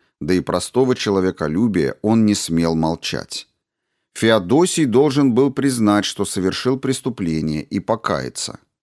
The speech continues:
И Амвросий решил написать императору. «Не могу отрицать, что тебе присуща ревность в вере»,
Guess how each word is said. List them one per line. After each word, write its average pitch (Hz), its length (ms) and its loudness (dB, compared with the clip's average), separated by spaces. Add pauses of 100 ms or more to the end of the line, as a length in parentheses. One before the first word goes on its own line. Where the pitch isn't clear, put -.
(320)
И 95 60 -2
Амвросий 90 640 2
решил 117 380 -2
написать 95 560 -2
императору. 80 720 -6 (840)
«Не 87 180 2
могу 123 360 4
отрицать, 151 640 2
что - 240 -4
тебе 110 380 0
присуща 117 760 -2
ревность 107 540 -2
в 95 60 -6
вере», 98 500 0